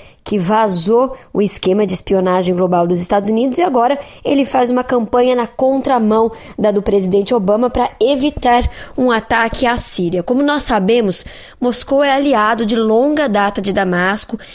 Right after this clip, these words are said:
e já vetou diversas vezes qualquer resolução mais dura contra a Síria no Conselho de Segurança da onu.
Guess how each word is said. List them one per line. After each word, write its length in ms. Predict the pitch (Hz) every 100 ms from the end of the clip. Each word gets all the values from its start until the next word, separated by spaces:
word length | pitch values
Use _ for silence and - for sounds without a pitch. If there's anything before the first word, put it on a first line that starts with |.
| - -
e 100 | 320
já 340 | 240 233 254
vetou 420 | 294 311 294 247
diversas 840 | 262 269 208 233 247 262 - 240 202
vezes 540 | 180 208 220 214 226
qualquer 440 | - 220 208 240 233
resolução 600 | 247 220 202 214 - 220
mais 340 | 233 240 185
dura 400 | 175 233 254 180 - - - -
contra 400 | 220 233 247 220
a 60 |
Síria 440 | 185 - 220 220 233
no 180 | 226 269
Conselho 400 | 262 226 226 214
de 60 |
Segurança 420 | - 214 208 214
da 140 | 220 226
onu. 320 | 185 175 170